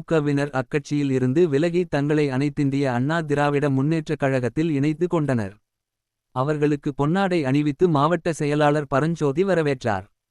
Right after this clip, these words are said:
கூட்டத்தில் தலைமை கழக பேச்சாளர்கள் தஞ்சை ராஜசேகர் மற்றும் அமரநாதன் சிறப்புரையாற்றினார்கள்.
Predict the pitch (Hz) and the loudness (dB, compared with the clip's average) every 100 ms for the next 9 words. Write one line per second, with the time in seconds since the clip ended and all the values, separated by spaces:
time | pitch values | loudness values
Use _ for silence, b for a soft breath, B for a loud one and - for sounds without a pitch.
0 | _ _ 175 202 202 175 180 165 143 151 | _ _ 0 0 0 0 0 0 0 2
1 | 165 165 143 139 135 160 147 156 - 165 | 0 0 0 0 0 -2 -2 -4 0 2
2 | 156 143 170 151 139 175 170 135 147 165 | 2 0 -2 0 0 0 0 0 0 -2
3 | 156 147 156 156 131 151 139 120 151 165 | -2 -2 0 0 -2 -2 0 2 2 2
4 | 139 131 196 185 165 160 151 143 135 127 | 0 -2 -2 -2 -2 0 0 0 -2 0
5 | 117 107 | 0 -4